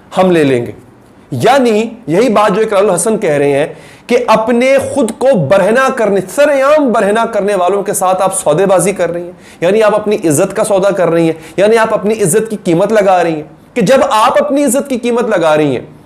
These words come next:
तो फिर हम कौन होते हैं आपकी इज्जत की खातिर? हम पागलों की तरह दिन रात आवाज़ उठाएं? और यकीन कीजिए, सबसे ज़्यादा आवाज़ इस शख्स ने उठाई थी जिसका नाम इकरारुल हसन है। ज़माने की इस बंदे ने मुखालफत झेली, मगर साथ खड़ा रहा।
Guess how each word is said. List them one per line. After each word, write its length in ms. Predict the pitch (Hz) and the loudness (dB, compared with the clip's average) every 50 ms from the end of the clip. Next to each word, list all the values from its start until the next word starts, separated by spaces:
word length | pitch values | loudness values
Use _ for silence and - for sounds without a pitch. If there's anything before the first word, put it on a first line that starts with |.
| - - - - - | -20 -20 -20 -10 -4
तो 60 | 269 254 | -2 0
फिर 180 | 247 302 311 | 2 2 2
हम 300 | - - 214 269 311 330 | 2 2 2 2 2 0
कौन 240 | 269 330 320 330 320 | 0 0 0 0 2
होते 260 | 311 302 285 294 285 | 0 0 -2 -2 -2
हैं 80 | 277 277 | 0 0
आपकी 300 | 269 254 262 262 254 262 | 0 0 -2 -2 -2 -2
इज्जत 320 | 262 254 202 226 254 254 254 | 0 0 2 0 0 0 0
की 80 | 262 233 | -4 -4
खातिर? 440 | - 208 208 214 208 233 202 - - - - - - - | -2 -2 0 0 0 0 -2 -2 -6 -14 -20 -20 -6 -2
हम 120 | 208 254 247 | 0 0 2
पागलों 400 | 254 247 233 220 220 226 254 269 | 2 2 2 4 4 2 0 0
की 100 | 220 254 | -2 -2
तरह 180 | - 247 247 | -2 -2 0
दिन 180 | 214 185 214 208 | 0 0 0 0
रात 220 | 214 226 226 - | 2 0 0 0
आवाज़ 280 | 175 202 190 196 202 196 | 0 0 2 2 2 2
उठाएं? 280 | 185 180 - 165 160 165 165 - - - | 0 -4 -4 -4 -6 -6 -8 -16 -14 -6
और 120 | - 196 196 | -2 -2 0
यकीन 300 | 196 214 214 262 254 247 | 0 -2 -2 -2 0 0
कीजिए, 220 | 240 202 208 196 | 0 0 0 0
सबसे 440 | - - - 247 247 247 - 226 196 | 0 0 -2 -2 -2 -2 -2 0 0
ज़्यादा 500 | 170 180 180 170 185 190 185 185 - - - | 2 2 2 2 2 0 0 -2 -6 -4 0
आवाज़ 440 | 156 143 143 147 156 160 156 - 190 | 0 2 2 2 2 0 -2 -4 -6
इस 220 | 180 - - - | -6 -6 -8 -10
शख्स 240 | - - - - 165 | -8 -8 -8 -6 -4
ने 60 | 151 | -4
उठाई 260 | 139 127 - 135 135 | -4 -4 -6 -8 -8
थी 140 | 131 143 135 | -6 -6 -8
जिसका 220 | 131 127 - 156 | -8 -6 -2 -2
नाम 200 | 135 135 135 143 139 - - - - - - | 0 0 0 -2 -4 -6 -14 -18 -6 -4 -4
इकरारुल 400 | - 175 139 131 131 139 139 131 - | -2 0 0 2 2 2 0 0 -2
हसन 320 | 156 143 - - 123 110 | -4 -4 -2 -2 -4 -6
है। 80 | 113 - - - - - - - | -6 -14 -18 -20 -20 -12 -4 -2
ज़माने 600 | 127 117 170 185 185 185 185 208 240 277 294 233 | 0 2 2 2 4 4 2 2 2 0 0 0
की 240 | - 269 277 277 | 0 0 0 0
इस 220 | 269 - 240 220 185 | -2 -2 -4 -4 -2
बंदे 280 | 180 202 202 208 220 | -2 -2 0 0 0
ने 100 | 220 233 | 0 0
मुखालफत 420 | 220 190 - 175 175 165 175 214 208 | 0 -2 -2 -2 -4 -2 0 0 0
झेली, 360 | 156 135 156 156 165 190 - - - - - - - - - | 0 2 2 0 0 -2 -4 -10 -18 -20 -20 -20 -16 -6 -2
मगर 460 | 147 175 196 202 214 214 214 - - - - - - | 0 2 2 2 2 0 -2 -10 -16 -18 -20 -14 -8
साथ 400 | - - 180 160 147 - - - | -4 -2 -2 -2 -2 -4 -4 -6
खड़ा 200 | - 117 117 117 | -4 -4 -4 -4
रहा। 100 | 113 | -6